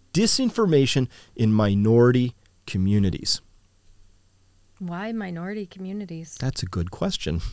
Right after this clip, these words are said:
Speaker 1: <laughs> Why? It, is disinformation especially rampant in minority communities, or is this part of more of this patronizing
Speaker 2: It's
Speaker 1: thing, which is
Speaker 2: insulting.
Speaker 1: like, "Oh, <laughs> we would never worry about the people of Greenwich,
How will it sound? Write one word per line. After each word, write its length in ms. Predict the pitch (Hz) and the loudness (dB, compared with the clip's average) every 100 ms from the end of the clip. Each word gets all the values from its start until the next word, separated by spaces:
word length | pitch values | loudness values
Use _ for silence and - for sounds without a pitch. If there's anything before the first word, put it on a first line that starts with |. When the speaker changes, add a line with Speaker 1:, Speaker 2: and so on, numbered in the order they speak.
| - - _ | -4 -6 _
Speaker 1:
<laughs> 460 | - - - - 98 | -20 -12 -8 -6 0
Why? 160 | 139 - - - - - | 0 0 -16 -20 -20 -14
It, 240 | - 135 - | -4 -4 0
is 180 | 113 92 - - | -2 -2 -8 -2
disinformation 680 | 123 - 127 123 120 - | 0 0 0 0 0 0
especially 460 | 117 - 120 - 117 | -2 0 -2 0 -2
rampant 460 | 85 113 120 165 160 | -2 -2 -2 -4 -2
in 40 | |
minority 340 | 165 170 185 190 | -2 2 2 2
communities, 380 | 190 202 220 | 0 0 0
or 40 | 143 | -2
is 80 | 127 | 0
this 140 | 180 | -2
part 220 | - 190 170 | 0 0 0
of 80 | |
more 220 | 139 151 147 | -2 -4 -2
of 80 | |
this 120 | 123 - | -2 -4
patronizing 640 | - 135 - 127 110 101 | -2 -6 -4 -4 -2 -4
Speaker 2:
It's 80 | 110 | -2
Speaker 1:
thing, 180 | 175 175 | 0 2
which 160 | 127 | 2
is 60 | 135 | 2
Speaker 2:
insulting. 160 | 120 107 - - - | 0 -2 -6 -20 -4
Speaker 1:
like, 80 | 320 | 4
"Oh, 260 | 294 147 - - 320 - - | 6 6 2 -16 -16 -14 -18
<laughs> 440 | - - - - | -18 -20 -20 -4
we 100 | 247 | 4
would 160 | 262 175 | 8 8
never 260 | 190 220 156 | 6 6 6
worry 240 | 131 147 | 6 6
about 220 | 135 127 123 | 6 4 2
the 60 | |
people 300 | - 135 131 | 0 0 0
of 140 | 107 90 | -2 0
Greenwich, 720 | 120 208 202 - - - | 4 6 6 4 0 -2